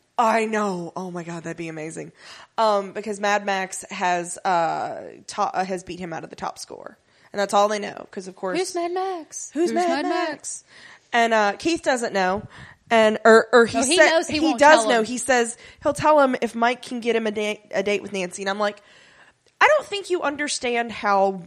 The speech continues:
Speaker 1: basically anything works.
Speaker 2: No.
Speaker 1: A little
Speaker 2: No.
Speaker 1: brother has no sway to be like, 'Hey,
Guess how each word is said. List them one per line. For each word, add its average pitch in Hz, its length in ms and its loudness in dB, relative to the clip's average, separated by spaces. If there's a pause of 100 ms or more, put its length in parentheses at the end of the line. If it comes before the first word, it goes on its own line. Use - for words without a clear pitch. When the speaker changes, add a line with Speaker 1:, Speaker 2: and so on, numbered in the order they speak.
(160)
Speaker 1:
basically 220 580 0
anything 269 480 -4
works. - 600 -6 (120)
Speaker 2:
No. 220 500 -2 (760)
Speaker 1:
A 285 80 6
little 349 380 0
Speaker 2:
No. - 40 -4
Speaker 1:
brother 262 680 2
has 247 460 -4
no 254 260 2
sway 302 500 0
to 226 60 -2
be 214 120 -6
like, 208 240 -2
'Hey, 190 480 -2